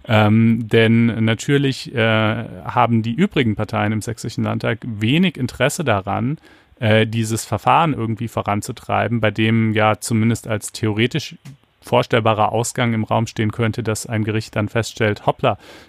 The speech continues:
äh, die A-F-D-Liste hätte doch nicht zusammengestrichen werden dürfen. Äh, die A F D hat tatsächlich weniger Abgeordnete im Landtag, als ihr eigentlich zustünden, denn das, ehrlich gesagt,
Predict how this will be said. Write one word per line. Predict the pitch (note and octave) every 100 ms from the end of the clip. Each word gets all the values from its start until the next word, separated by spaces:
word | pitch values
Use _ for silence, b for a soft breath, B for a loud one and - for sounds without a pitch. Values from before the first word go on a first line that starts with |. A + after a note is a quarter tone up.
| _
äh, | A#2 A2+
die | A2+
A-F-D-Liste | G#2+ - A2+ G#2+ - A2
hätte | A#2
doch | A2+ -
nicht | E3
zusammengestrichen | - A2+ G#2+ A2+ A2 - A2+ A#2
werden | A2 G#2+
dürfen. | G#2+ G#2+ - C3+ B B B -
Äh, | A2+
die | A2+
A | G#2
F | A2
D | - A2+
hat | A#2 -
tatsächlich | A2+ - A2+ C3+ -
weniger | A#2 A2+ G#2+
Abgeordnete | A2+ - C3 A#2+ A#2+ A2+
im | A2+
Landtag, | A2+ G#2+ B2+ A2+
als | A#2 -
ihr | A2+
eigentlich | G#2 A2 -
zustünden, | - F3 - A#2 G#2+ A2+
denn | G#2 F#2
das, | G#2 B2 -
ehrlich | - C#3+ C#3+ -
gesagt, | C#3 B2+ A2+